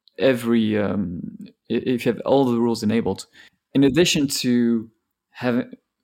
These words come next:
having the guarantee that your code works, that it compiles, you also get the guarantee that whenever you see a value, it is used. Whenever you ever,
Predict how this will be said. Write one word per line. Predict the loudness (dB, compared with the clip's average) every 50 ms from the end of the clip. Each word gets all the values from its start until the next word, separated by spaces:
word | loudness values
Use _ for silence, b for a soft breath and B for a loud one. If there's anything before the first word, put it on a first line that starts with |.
| _ _ -10
having | -4 -2 0 2 2
the | 2
guarantee | 2 4 4 4 4 4 4 2 2 2
that | 2 2 2 0
your | -2 -4
code | -4 _ -4 0 0 2 2 0
works, | 0 2 4 4 4 2 0 -2 -4
that | -4 -2 -2
it | -4 -4 -8 -8
compiles, | -6 -6 -4 -4 -2 -2 -2 -2 -2 -4 -6 -10 b b b b b b _ _ _ _ _ -6
you | 0 2 4 4
also | 6 4 4 4 2 0
get | 2 2 2 2 2
the | 2
guarantee | 2 2 2 4 2 2 0 0 2 2
that | 2 2 0 -2 -4 -12 _ _ _ _ _ _
whenever | -2 2 4 4 4 4 4 2
you | 2 2 -2
see | -2 0 0 0 0
a |
value, | 2 2 2 2 2 2 0 -2 -4 -6 -10 -16 _ _ _ _ _ _ _ _ 0
it | 2 4
is | 4 2 2 2
used. | 4 4 4 2 0 -4 -8 -12 -16 -20 _ _ _ _ _ _ _ _ _
Whenever | 2 2 4 4 4
you | 4 4
ever, | 4 4 4 2 0